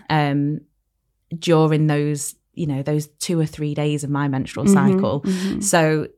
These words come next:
Speaker 1: I, I guess that's something that a lot of women could look to, to start implementing. It's not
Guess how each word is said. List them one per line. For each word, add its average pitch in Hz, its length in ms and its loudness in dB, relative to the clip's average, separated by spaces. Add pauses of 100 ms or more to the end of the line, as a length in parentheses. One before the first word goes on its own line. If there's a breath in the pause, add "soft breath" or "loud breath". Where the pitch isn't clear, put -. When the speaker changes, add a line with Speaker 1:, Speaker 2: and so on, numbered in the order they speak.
(680)
Speaker 1:
I, 196 240 2
I 202 80 -2
guess 294 220 -2
that's - 160 -4
something 202 420 -4
that 127 140 -6
a 160 40 -4
lot 170 160 -4
of 165 100 -4
women 151 220 0
could 156 220 -8
look - 380 -8
to, 147 360 -6 (760)
to 175 100 -6
start 175 320 0
implementing. 196 420 0
It's 160 180 -6
not 208 240 -4